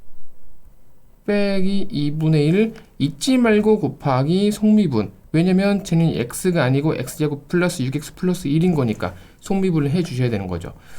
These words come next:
그러면 이분의 일 X제곱 플러스 육 X 플러스 일 빼기 이분의 일 곱하기 이 X 플러스 육이 되시는 겁니다. 이거 좀 더 이쁘게 써볼까요?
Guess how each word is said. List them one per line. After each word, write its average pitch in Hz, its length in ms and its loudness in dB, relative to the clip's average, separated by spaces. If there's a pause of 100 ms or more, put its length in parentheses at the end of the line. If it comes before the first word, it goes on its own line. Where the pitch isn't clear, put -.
(260)
그러면 196 960 4 (480)
이분의 143 600 2
일 160 240 2
X제곱 117 640 -2
플러스 90 520 -6 (260)
육 135 160 -2
X 151 480 -2
플러스 160 540 -2
일 156 440 0
빼기 170 580 2
이분의 139 520 0
일 147 160 0
곱하기 92 680 -8 (460)
이 120 160 4
X - 280 4
플러스 165 600 6
육이 160 640 2
되시는 165 380 -2
겁니다. 98 420 -8 (480)
이거 185 120 2
좀 214 140 8
더 180 60 4
이쁘게 175 220 2
써볼까요? 185 520 0